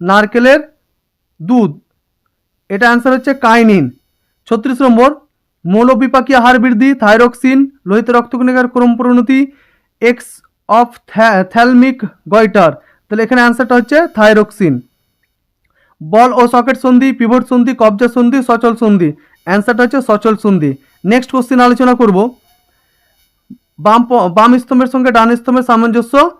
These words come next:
বিধান। হাইপারমেট্রোপিয়া, এটা মিলে যাবে বি এর সঙ্গে, চোখের রোগ। দুই নম্বর, নেগেটিভ জিওট্রপিক, এটা মিলে যাবে ডি এর সঙ্গে, শ্বাসমূল।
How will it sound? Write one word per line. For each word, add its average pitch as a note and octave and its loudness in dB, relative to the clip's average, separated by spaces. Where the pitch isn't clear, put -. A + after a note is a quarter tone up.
বিধান। F3 0
হাইপারমেট্রোপিয়া, B3 0
এটা G3 -2
মিলে A#3+ 2
যাবে B3+ 2
বি G3+ -2
এর A#3+ 2
সঙ্গে, B3+ 2
চোখের A#3 0
রোগ। E3 2
দুই A3+ -2
নম্বর, C#4 4
নেগেটিভ A#3 0
জিওট্রপিক, B3+ 0
এটা G3+ -2
মিলে A#3+ 2
যাবে B3+ 2
ডি E3 -4
এর B3+ 0
সঙ্গে, G#3+ 2
শ্বাসমূল। G#3+ 0